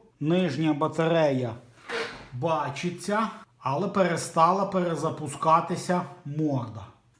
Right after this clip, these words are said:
При підключенні підсвітки назад напруга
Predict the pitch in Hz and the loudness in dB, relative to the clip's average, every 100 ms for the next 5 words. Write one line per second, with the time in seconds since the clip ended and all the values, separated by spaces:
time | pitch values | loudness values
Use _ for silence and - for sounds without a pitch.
0 | _ 160 180 - 202 - - 202 214 208 | _ 0 0 0 -2 0 4 6 6 4
1 | - 180 165 160 151 135 175 147 - 175 | 4 2 4 4 4 2 0 0 0 2
2 | 180 151 - 156 143 156 156 139 185 214 | 4 4 2 4 6 6 4 4 6 8
3 | 220 143 139 156 - 175 202 233 220 151 | 6 4 6 6 4 4 6 6 6 6
4 | 135 | 6